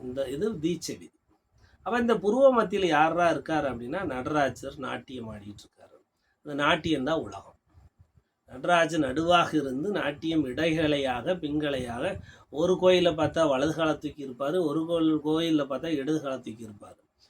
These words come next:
இப்ப வலது காலை தூக்கி இருக்கும் பொழுது இடது காலை மகிழ்ச்சியாகவும், இடது காலை தூக்கும் போதும் கோபமாகவும் தாண்டவமாகவும் இருக்கிறார்.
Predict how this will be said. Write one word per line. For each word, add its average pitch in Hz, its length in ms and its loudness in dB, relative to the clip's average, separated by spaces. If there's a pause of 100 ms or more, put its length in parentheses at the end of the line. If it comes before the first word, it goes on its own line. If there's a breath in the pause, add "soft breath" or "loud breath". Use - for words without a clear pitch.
(140 soft breath)
இப்ப 170 160 -10
வலது 170 340 4
காலை 175 280 6
தூக்கி 156 320 0
இருக்கும் 147 260 -4
பொழுது 139 280 -6
இடது 160 220 -2
காலை 147 220 0
மகிழ்ச்சியாகவும், 143 840 -2
இடது 160 260 -2
காலை 175 240 2
தூக்கும் 156 320 -6
போதும் 165 300 -6
கோபமாகவும் 143 680 -2
தாண்டவமாகவும் 143 760 -2
இருக்கிறார். - 500 -12